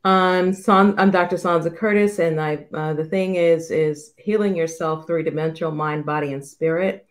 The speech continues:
And takeaway is don't put nothing on you no more than you can bear. Um, reach out to somebody to your left or your right. And if you need help, um,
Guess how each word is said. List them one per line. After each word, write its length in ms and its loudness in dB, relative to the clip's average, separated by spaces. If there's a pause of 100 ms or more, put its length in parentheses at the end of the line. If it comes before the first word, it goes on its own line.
(460)
And 540 -4
takeaway 920 -2
is 300 -8
don't 260 -4
put 180 -8
nothing 360 -6
on 240 -8
you 120 -6
no 160 -10
more 300 -10
than 160 -10
you 140 -8
can 180 -10
bear. 500 -6 (380)
Um, 460 -4
reach 420 0
out 280 0
to 80 -18
somebody 400 -4
to 140 -8
your 140 0
left 320 -6
or 60 -2
your 160 -4
right. 380 -6 (400)
And 340 -4
if 200 -6
you 120 -2
need 200 -2
help, 460 -4 (540)
um, 340 -6